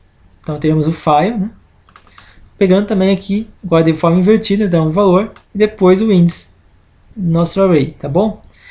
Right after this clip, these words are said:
E aqui, então, só retorno nosso va-, fi-, file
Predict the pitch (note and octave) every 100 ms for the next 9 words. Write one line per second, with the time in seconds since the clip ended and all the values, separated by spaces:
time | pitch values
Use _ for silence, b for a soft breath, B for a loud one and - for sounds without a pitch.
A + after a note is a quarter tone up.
0 | B B - A3+ A#3 - A3+ G#3+ A3+ B3
1 | B3+ G3 G#3 G#3 F3 E3 - _ E3+ E3+
2 | F3+ D#3+ D#3 D#3 F3 - D#3+ D3+ C#3+ -
3 | _ _ - E3 E3 D3+